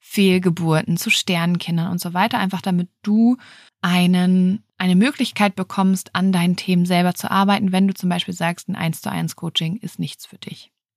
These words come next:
Es wird aber nicht nur neue Online-Kurse geben, es wird ein neues Buch geben, vielleicht sogar Bücher. Ich, ähm, sitze gerade am nächsten Buch und es macht mir einfach unglaublich viel Freude. Und ich glaube, ähm, ich könnte mir vorstellen, dass es sogar zwei Bücher nächstes Jahr geben wird.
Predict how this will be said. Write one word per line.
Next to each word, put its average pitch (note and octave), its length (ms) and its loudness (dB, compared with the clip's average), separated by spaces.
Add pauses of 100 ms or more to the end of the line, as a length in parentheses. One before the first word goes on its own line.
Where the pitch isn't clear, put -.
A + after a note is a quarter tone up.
(180)
Es - 120 -4
wird A#3+ 100 0
aber A3 140 4
nicht G#3+ 120 2
nur A3 60 6
neue F3+ 220 4
Online-Kurse A3+ 580 2
geben, F3+ 320 2
es - 140 -6
wird F3+ 140 -4
ein G#3+ 80 4
neues A#3 280 4
Buch A3 380 2
geben, G3 200 0
vielleicht G3+ 360 -2
sogar F3+ 200 0
Bücher. G#3 760 2
Ich, - 240 -6
ähm, F3 160 0
sitze F#3+ 380 -2
gerade F3+ 260 -2
am F3+ 80 4
nächsten A3 400 4
Buch F#3+ 180 4
und F3 140 0
es - 80 -14
macht F3 160 -6
mir F#3+ 80 -6
einfach E3 220 -6
unglaublich F3 560 -2
viel G3+ 100 -2
Freude. G3+ 580 2 (460)
Und E3+ 160 -8
ich - 140 -10
glaube, F3 720 2
ähm, D#3+ 300 -4
ich - 100 -12
könnte D4+ 220 -2
mir A3+ 120 4
vorstellen, E3 560 -2
dass D#3 200 -4
es - 220 -12
sogar D#3 380 -4
zwei D3 360 -4
Bücher D3 340 -6
nächstes D3 400 -6
Jahr D#3 160 -4
geben E3 300 -2
wird. G3+ 280 0